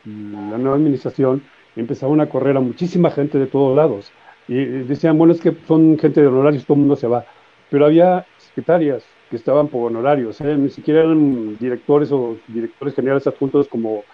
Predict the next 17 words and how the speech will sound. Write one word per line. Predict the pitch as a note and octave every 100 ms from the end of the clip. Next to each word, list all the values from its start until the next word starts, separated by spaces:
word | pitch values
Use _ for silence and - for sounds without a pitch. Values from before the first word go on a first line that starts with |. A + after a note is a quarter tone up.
| - -
regularmente | C#3 C#3 C#3 D3 D3
está | -
peleando | C#3 D3 C#3 C#3
el | C3+
presidente | - C3+ B2+
que | C#3+
había, | D3+ E3+ D3+ - _ _ _
sino | - B2
secretarias, | A2+ C3+ B2+ E3+ F#3+ D#3+ E3 - - - -
personal | B2 B2+ C#3+
operativo | E3 D#3+ D#3+ D#3+ D#3+
que | D#3+
estaba | D#3 C#3+
trabajando | D3+ C3+ C3
por, | C#3 C3+ B2
por | - A#2+
honorarios. | A#2+ A#2+ D#3 F3 B2+ A2